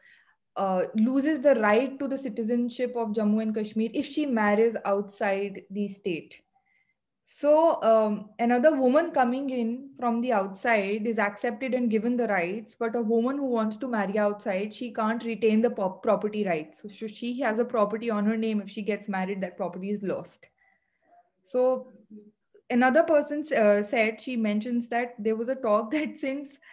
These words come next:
um, one, uh, you, since women coming from the outside are given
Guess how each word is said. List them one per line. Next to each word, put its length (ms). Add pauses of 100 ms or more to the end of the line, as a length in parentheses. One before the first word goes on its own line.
(300)
um, 520 (420)
one, 480
uh, 400 (400)
you, 300
since 320
women 300
coming 260
from 160
the 100
outside 420
are 80
given 580